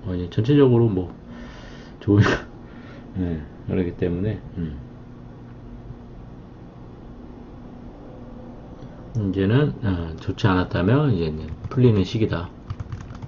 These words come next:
약간, 예, 그런 게 이제 반복적으로, 예, 중첩되게 이제 나타나는, 예, 이런 모습이다. 그리고 말 그대로 음을 몰아낸다라고 하는 것은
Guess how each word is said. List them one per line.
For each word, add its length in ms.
약간, 520
예, 160
그런 260
게 120
이제 280
반복적으로, 880
예, 200
중첩되게 580
이제 160
나타나는, 880
예, 320
이런 180
모습이다. 500
그리고 480
말 160
그대로 460
음을 220
몰아낸다라고 880
하는 180
것은 580